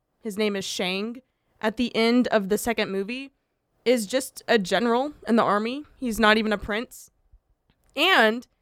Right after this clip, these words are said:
let's say that this guy even was a prince. The second movie technically isn't Disney canon, which means it's not officially part of the Disney storyline. So these opinions, you know,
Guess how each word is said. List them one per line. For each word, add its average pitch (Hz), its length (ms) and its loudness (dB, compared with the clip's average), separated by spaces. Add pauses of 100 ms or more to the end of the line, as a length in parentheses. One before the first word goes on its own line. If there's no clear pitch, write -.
(380)
let's 330 280 0
say 262 300 6
that 226 220 2
this 208 140 -2
guy 190 240 4
even 190 320 -4
was 269 180 2
a 220 60 -2
prince. 180 600 -10 (760)
The 233 520 -2
second 269 440 0
movie 220 520 -6
technically 294 640 -6
isn't 202 420 -8
Disney 220 380 -4
canon, 220 800 0 (520)
which 220 240 0
means 226 220 -2
it's 208 160 -8
not 214 460 4
officially 214 720 -6
part 214 420 -2
of 196 140 -6
the 202 80 -2
Disney 190 340 -10
storyline. 208 800 -6 (640)
So 320 460 2 (260)
these 403 220 4
opinions, 285 920 0
you 254 140 -4
know, 196 320 -2